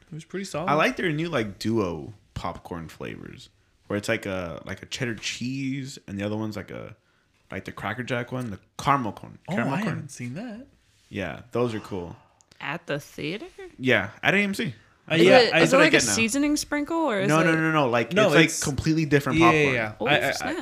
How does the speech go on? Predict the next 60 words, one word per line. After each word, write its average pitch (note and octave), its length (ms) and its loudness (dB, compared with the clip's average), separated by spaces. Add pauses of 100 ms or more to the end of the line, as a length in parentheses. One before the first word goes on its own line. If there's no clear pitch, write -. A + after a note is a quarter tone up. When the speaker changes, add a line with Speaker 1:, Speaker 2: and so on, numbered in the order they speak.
Speaker 1:
I, - 40 -14 (140)
Speaker 2:
Yeah. A#2+ 180 -2
Speaker 1:
yeah, A#2 380 -2
I, C#3 200 2
I C#3 160 2
Speaker 2:
It's C#3+ 120 4
Speaker 1:
remember D3 160 0
Speaker 2:
pretty A2 140 0
Speaker 1:
seeing B2+ 140 2
Speaker 2:
good. A#2 120 0
Speaker 1:
that. F#2 320 -6
Yeah, C#2 240 -6
yeah. - 200 -10 (260)
Speaker 2:
I A#2+ 80 0
like C#3+ 280 4
it F3 200 -2
because C3+ 300 -2
I A#2+ 100 0
think D#3 340 -4
they D3 160 -2
changed C3+ 800 -6
the F#2+ 340 -6 (720)
flavor A#2+ 440 -2
of G2 140 -4
the F2+ 80 -8
cheese B2 380 -6
one C#3+ 180 -6
from, G#2 180 -10
like, E2 140 -8
cheddar G#2+ 360 -8
to, - 180 -12
like, B1+ 160 -10
a B1 80 -8
white B1+ 280 -8
cheddar. E3+ 380 -6 (120)
Speaker 1:
Mm-hmm. A#2 440 -4
Speaker 3:
Oh, D3+ 40 -10
that's D3+ 200 -12
always - 240 -14
Speaker 2:
And C3 160 4
Speaker 3:
good. D3 80 2
Speaker 2:
so C#3+ 40 4
they're, C3 360 4
they're, A2 220 -2
like, B2+ 220 2
changing B2 420 -4
it A2+ 100 -2
up. A#2+ 120 0
I'm D3+ 100 -4
like, E3 60 -4
Speaker 1:
That's F#3+ 140 -2
Speaker 2:
"I - 20 -2
like A3 140 0
Speaker 1:
cool. A3 40 -6
Speaker 2:
this." C#3+ 220 -4
I A2+ 100 -2
get D3+ 220 2
sick - 240 -2
of A#2 140 -4
butter. D#2+ 360 -6